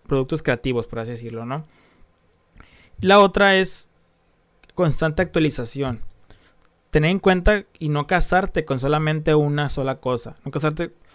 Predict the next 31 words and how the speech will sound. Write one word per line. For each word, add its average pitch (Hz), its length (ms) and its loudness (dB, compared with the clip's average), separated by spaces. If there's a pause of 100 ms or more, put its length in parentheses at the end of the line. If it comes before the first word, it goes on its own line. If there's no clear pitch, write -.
(120)
como 151 140 0
dice, 147 140 2
no 156 80 -2
casarte 175 340 -2
siempre 175 300 2
con 151 160 -2
tu 135 80 -2
idea, 147 260 2
que 135 140 -2
esa 139 160 -4
es 143 240 -8
la 147 160 0
mejor 131 340 -4
solución. - 460 -12 (560)
Siempre 170 360 4
va 170 60 6
a 165 60 6
haber 165 120 2
personas, 156 600 0 (100)
estar 143 400 -4
esa 147 220 -2
humildad 139 380 0
de 147 100 0
saber 131 240 -2
que 147 80 -4
más 131 120 -4
personas 147 300 -8
pueden 143 280 -2
mejorar 120 360 -6
tu 131 100 -10
idea. 127 300 -4